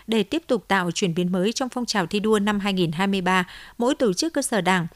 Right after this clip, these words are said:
phải xác định rõ nhiệm vụ chính trị để tập trung lãnh đạo, chỉ đạo, góp phần hoàn thành mục tiêu phát triển của tỉnh, thúc đẩy phong trào thi đua theo hướng thực chất, hiệu quả. Thông qua phong trào thi đua nhằm phát huy tiếp tục vai trò lãnh đạo,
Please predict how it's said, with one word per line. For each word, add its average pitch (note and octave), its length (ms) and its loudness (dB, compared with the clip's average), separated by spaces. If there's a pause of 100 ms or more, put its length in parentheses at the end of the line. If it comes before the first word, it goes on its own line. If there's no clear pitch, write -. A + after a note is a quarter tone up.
(160)
phải G3+ 260 4
xác D4+ 200 0
định G#3+ 160 0
rõ F#3 240 0
nhiệm C4+ 220 -2
vụ F#3+ 140 2
chính F#3+ 240 0
trị A3 240 -2
để F3 80 0
tập E3+ 200 -4
trung A#3+ 200 -2
lãnh A3 240 -2
đạo, G#3 200 0
chỉ F3+ 140 0
đạo, F3 200 0 (260)
góp D#4+ 140 0
phần A#3 160 2
hoàn F#3 220 0
thành F3+ 200 0
mục F3 180 -2
tiêu B3+ 160 2
phát C#4+ 200 -2
triển F#3 200 2
của D#3+ 120 0
tỉnh, F3 240 0 (260)
thúc E4+ 160 0
đẩy G3+ 240 4
phong A#3 200 0
trào F3+ 320 0
thi A3 120 0
đua G#3 240 4 (160)
theo G#3 220 0
hướng G3 320 2 (440)
thực - 200 2
chất, F4 280 2
hiệu G#3+ 180 0
quả. F3 280 0 (400)
Thông C#4 140 2
qua A#3+ 160 2
phong A#3 140 0
trào F#3+ 220 0
thi F#3 140 -2
đua G#3 220 2 (100)
nhằm G3+ 180 0
phát D4+ 200 -4
huy C4 200 0
tiếp - 220 -4
tục F#3+ 180 0
vai G3 240 2
trò F3+ 260 0
lãnh F#3 260 -4
đạo, G#3+ 180 2